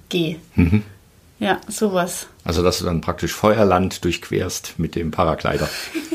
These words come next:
Speaker 2: <laughs> Oder so.
Speaker 1: Hoffentlich werde ich jemals so gut im Fliegen, aber ja, genau.
Speaker 2: Ja, das geht ja tatsächlich, oder? Dass man da auch so längere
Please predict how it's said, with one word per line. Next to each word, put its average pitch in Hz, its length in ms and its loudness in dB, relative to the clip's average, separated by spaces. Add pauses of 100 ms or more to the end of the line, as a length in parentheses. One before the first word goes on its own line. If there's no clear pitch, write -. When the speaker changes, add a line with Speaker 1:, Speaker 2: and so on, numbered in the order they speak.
(200)
Speaker 2:
<laughs> 294 640 -4
Oder 123 200 2
so. - 140 2
Speaker 1:
Hoffentlich 277 600 0
werde 214 240 4
ich 233 200 4
jemals 220 560 2
so 247 140 2
gut 220 360 4
im 226 160 -2
Fliegen, 226 500 -2
aber 196 420 -2 (100)
ja, 208 380 -2
genau. 196 400 0
Speaker 2:
Ja, 135 100 0 (120)
das 104 160 0
geht 160 160 2
ja 147 100 4
tatsächlich, - 580 -2
oder? - 160 0
Dass - 200 -4
man 107 100 0
da 107 120 2
auch 101 120 0
so 98 200 0
längere 92 640 4